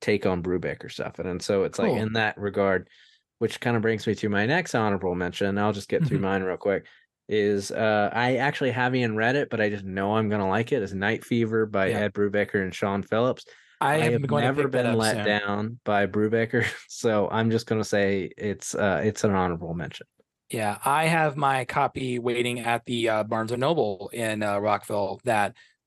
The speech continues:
Speaker 2: I have not been able to make my way over there because, you know, no license. <laughs>
Speaker 1: Yeah.
Speaker 2: So, um,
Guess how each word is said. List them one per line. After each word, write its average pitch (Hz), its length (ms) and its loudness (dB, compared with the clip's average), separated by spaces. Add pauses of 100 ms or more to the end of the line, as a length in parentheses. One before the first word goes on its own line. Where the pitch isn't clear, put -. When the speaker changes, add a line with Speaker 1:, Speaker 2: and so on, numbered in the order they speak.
Speaker 2:
I 117 100 0
have 110 120 0
not 117 160 2
been 110 100 -2
able 107 120 -2
to 107 80 -6
make 107 160 -4
my 107 160 0
way 113 180 0
over 139 180 2
there 110 120 2
because, 107 460 -2
you 110 80 -6
know, 98 280 2 (360)
no 98 80 -8
license. 104 440 -4 (220)
<laughs> - 220 -2
Speaker 1:
Yeah. - 180 2 (380)
Speaker 2:
So, 110 420 2
um, 110 600 0